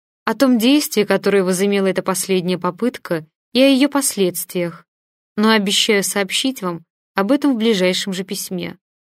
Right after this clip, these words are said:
В нём же вы найдёте мой ультиматум — касательно вашего предложения возобновить наш с вами договор. А до того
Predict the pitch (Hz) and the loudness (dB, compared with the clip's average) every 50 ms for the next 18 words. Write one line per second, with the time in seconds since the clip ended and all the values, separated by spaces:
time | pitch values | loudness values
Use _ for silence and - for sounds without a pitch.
0 | _ _ _ _ - 214 247 294 339 339 320 294 311 269 294 277 277 277 262 240 | _ _ _ _ -2 2 4 4 4 4 4 2 2 2 4 4 4 4 4 2
1 | 269 262 269 - 240 220 220 233 247 240 226 - - 233 214 190 180 175 170 - | 0 0 0 0 0 0 2 0 0 -2 -2 -4 -4 -2 0 0 0 0 -2 -4
2 | 190 202 202 _ _ _ _ - - 220 196 - 214 208 196 - 190 196 190 185 | -8 -8 -10 _ _ _ _ -4 -2 -2 0 2 0 0 0 0 -2 0 0 2
3 | 185 185 185 - 190 180 170 - 190 165 170 180 180 170 170 196 220 240 247 262 | 2 2 0 0 -4 -4 -4 -4 -4 -2 0 -2 -2 0 0 0 0 0 0 0
4 | 262 254 - _ _ _ _ - - 196 196 233 214 233 233 214 233 247 254 262 | -2 -2 -4 _ _ _ _ -10 -4 0 2 2 4 4 4 4 4 2 4 2
5 | 302 294 - 269 262 254 - - - 185 185 190 196 196 202 185 220 226 175 165 | 2 2 2 0 0 0 -2 -2 -2 0 0 0 0 -2 0 0 -2 -2 -2 -4
6 | 156 151 160 _ _ _ _ _ _ _ _ - - 202 190 190 185 185 185 185 | -6 -6 -8 _ _ _ _ _ _ _ _ -4 -2 0 0 0 0 0 -2 -2
7 | 185 240 277 294 | 0 0 -2 -2